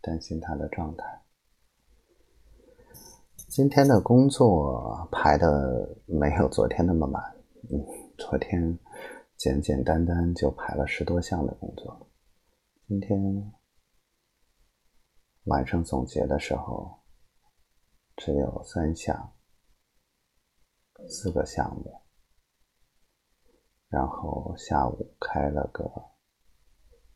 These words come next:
音频的会议，就没什么了。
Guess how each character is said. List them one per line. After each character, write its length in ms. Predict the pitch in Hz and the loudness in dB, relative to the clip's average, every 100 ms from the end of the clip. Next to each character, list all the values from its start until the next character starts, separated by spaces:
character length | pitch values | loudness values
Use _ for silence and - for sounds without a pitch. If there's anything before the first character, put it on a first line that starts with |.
| _ | _
音 200 | 90 80 | 0 0
频 340 | 80 - - - | 0 -2 -4 -2
的 280 | - - - - | -2 -2 -4 -4
会 160 | 80 | -2
议， 340 | 78 80 85 - _ _ _ _ _ _ _ _ - _ _ _ _ _ _ _ _ _ _ _ _ _ _ _ _ - | -2 -4 -8 -20 _ _ _ _ _ _ _ _ -20 _ _ _ _ _ _ _ _ _ _ _ _ _ _ _ _ -8
就 160 | - | -4
没 240 | - - - | -4 -6 -8
什 240 | - - | -8 -10
么 80 | - | -12
了。 180 | - - | -16 -18